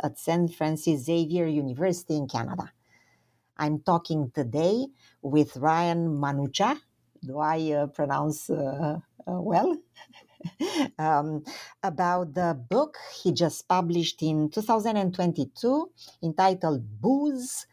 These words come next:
Cigarettes, and Constitutional Dust-Ups, Canada's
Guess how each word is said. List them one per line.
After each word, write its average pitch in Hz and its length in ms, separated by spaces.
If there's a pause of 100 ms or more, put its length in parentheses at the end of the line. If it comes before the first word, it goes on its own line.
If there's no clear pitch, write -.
(220)
Cigarettes, 143 1120
and 143 300
Constitutional 202 1400 (260)
Dust-Ups, - 760 (400)
Canada's 180 680